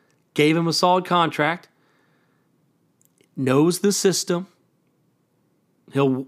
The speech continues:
he'll earn playing time immediately because he knows the plays, knows the systems. He had six sacks last year,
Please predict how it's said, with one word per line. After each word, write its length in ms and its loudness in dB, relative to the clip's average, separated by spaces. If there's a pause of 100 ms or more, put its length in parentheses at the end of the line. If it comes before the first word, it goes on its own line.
(120)
he'll 240 0
earn 240 0
playing 360 0
time 460 0
immediately 720 2
because 340 -2
he 120 0
knows 480 2
the 100 -2
plays, 380 -4
knows 200 -2
the 60 -4
systems. 400 -6 (500)
He 160 -2
had 240 -2
six 380 -4
sacks 420 -6
last 320 -6
year, 280 -6